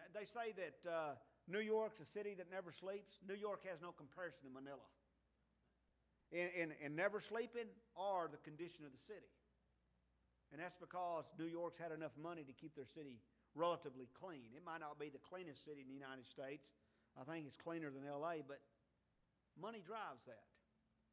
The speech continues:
But they that will be rich fall into temptation and a snare and into many foolish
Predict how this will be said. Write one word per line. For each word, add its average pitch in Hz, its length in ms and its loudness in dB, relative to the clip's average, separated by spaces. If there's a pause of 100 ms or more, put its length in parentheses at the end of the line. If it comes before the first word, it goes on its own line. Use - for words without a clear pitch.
(1900)
But 139 160 0
they 208 180 12
that 233 140 10
will 247 160 8
be 247 240 2
rich 180 320 2
fall 190 240 4
into 170 240 -2
temptation 185 640 -6 (160)
and 156 80 -8
a 131 160 -8
snare 165 400 -2
and 151 120 -4 (120)
into 170 240 0
many 180 400 -4 (240)
foolish 185 480 6